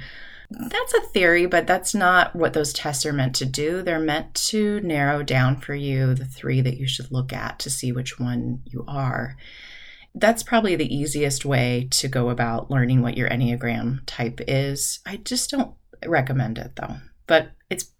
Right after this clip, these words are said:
mostly what people do, so I'm not gonna talk people out of their behavior. But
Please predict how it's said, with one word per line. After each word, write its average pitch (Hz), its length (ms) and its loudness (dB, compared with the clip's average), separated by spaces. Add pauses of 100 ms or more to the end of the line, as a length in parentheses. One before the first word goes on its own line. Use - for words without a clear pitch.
mostly 208 440 0
what - 160 -4
people 147 280 -4
do, 135 280 2
so 131 140 0
I'm 135 100 2
not 131 160 2
gonna 131 160 0
talk - 240 -6
people 117 280 -6
out 117 200 -4
of 113 180 -6
their 123 140 -2
behavior. 123 600 0
But 131 200 -2